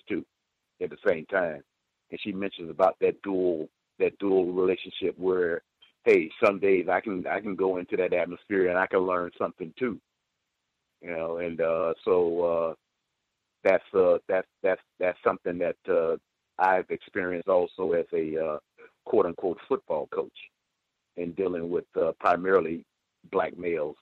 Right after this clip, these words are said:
uh, in, in, in, in an environment where,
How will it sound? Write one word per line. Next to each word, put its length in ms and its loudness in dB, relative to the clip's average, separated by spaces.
uh, 580 -2
in, 160 -10
in, 280 -12
in, 220 -12
in 140 -10
an 140 -8
environment 680 -4
where, 440 -2